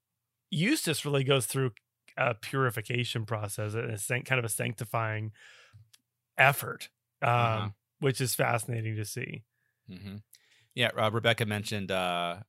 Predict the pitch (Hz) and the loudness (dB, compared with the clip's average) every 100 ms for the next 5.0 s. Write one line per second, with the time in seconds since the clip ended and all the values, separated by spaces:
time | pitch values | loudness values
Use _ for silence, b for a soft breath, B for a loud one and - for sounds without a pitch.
0 | _ _ - - - 117 107 110 - 110 | _ _ -14 -14 -12 -4 0 0 0 0
1 | 104 104 104 107 113 104 - 110 - 110 | 0 0 0 2 2 2 0 -2 -2 -4
2 | 101 101 98 107 95 98 101 - 98 95 | 0 0 0 -2 -2 -2 -4 -4 -4 -4
3 | - 98 95 92 85 - - 95 95 - | -4 -6 -4 -6 -8 -10 -10 -4 -4 -4
4 | 90 90 85 90 87 101 131 131 135 | -4 -4 -4 -4 -2 2 2 2 0